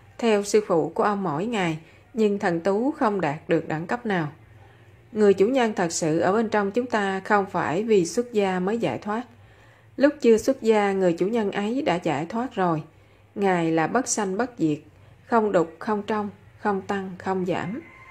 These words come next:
vĩnh viễn tồn tại. Vấn: nhà Phật có đề ra sự phân biệt nam tướng, nữ tướng, có phải là trọng nam khinh nữ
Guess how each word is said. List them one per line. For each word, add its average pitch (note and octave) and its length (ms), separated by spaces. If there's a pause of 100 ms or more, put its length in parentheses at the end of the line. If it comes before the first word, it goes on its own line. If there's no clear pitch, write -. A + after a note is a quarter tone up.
(180)
vĩnh F#3 320
viễn F#3 460
tồn E3+ 200 (100)
tại. B2+ 280 (1900)
Vấn: G#3+ 280 (400)
nhà G3+ 200
Phật F#3 320
có C#4 100
đề F#3+ 220
ra G#3 280
sự E3+ 240
phân G#3 220
biệt D#3+ 240
nam G3 200
tướng, A#3 400
nữ D3+ 280
tướng, A#3 280 (360)
có C4 80
phải F#3 280
là G#3 300
trọng E3 300
nam G3 220
khinh G#3 220
nữ F#3 240